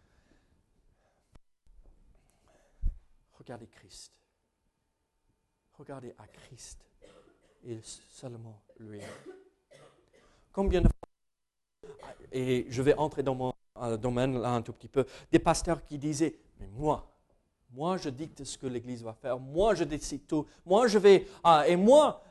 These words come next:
euh, et, euh, on veut construire un petit royaume au lieu de dire, on veut servir. » Et être le plus grand et le premier serviteur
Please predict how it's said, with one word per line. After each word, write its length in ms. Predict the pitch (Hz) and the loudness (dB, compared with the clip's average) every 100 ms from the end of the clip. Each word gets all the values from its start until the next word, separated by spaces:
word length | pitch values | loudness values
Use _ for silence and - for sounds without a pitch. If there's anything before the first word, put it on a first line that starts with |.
| - | 0
euh, 180 | 180 175 | 4 6
et, 260 | 185 196 190 | 10 10 10
euh, 180 | 180 185 190 | 8 4 4
on 140 | 202 | 8
veut 220 | 202 240 | 12 12
construire 460 | 226 202 - 247 220 | 12 4 4 6 6
un 60 | |
petit 280 | 196 226 220 | 6 4 6
royaume 640 | 220 208 226 277 311 233 185 - - | 6 10 12 12 12 12 4 0 10
au 120 | 214 | 10
lieu 180 | 220 240 | 12 10
de 120 | 214 | 8
dire, 400 | 175 240 226 - | 6 2 2 -2
on 100 | 170 | -6
veut 340 | 160 208 190 - - | 2 4 4 0 -20
servir. » 520 | - - 143 127 120 104 - - _ _ _ _ _ _ _ _ _ _ _ _ _ _ _ _ _ _ _ _ _ | -16 -10 -10 -8 -10 -10 -16 -20 _ _ _ _ _ _ _ _ _ _ _ _ _ _ _ _ _ _ _ _ _
Et 60 | 127 | -6
être 260 | 135 135 | -6 -6
le 120 | 131 | -6
plus 360 | 127 - 160 156 | -6 -6 -4 -4
grand 380 | 151 135 143 143 _ _ | -6 -8 -8 -8 _ _
et 80 | 123 | -10
le 80 | |
premier 320 | 123 - 147 127 | -10 -8 -8 -8
serviteur 580 | - 113 110 117 101 | -10 -12 -12 -14 -16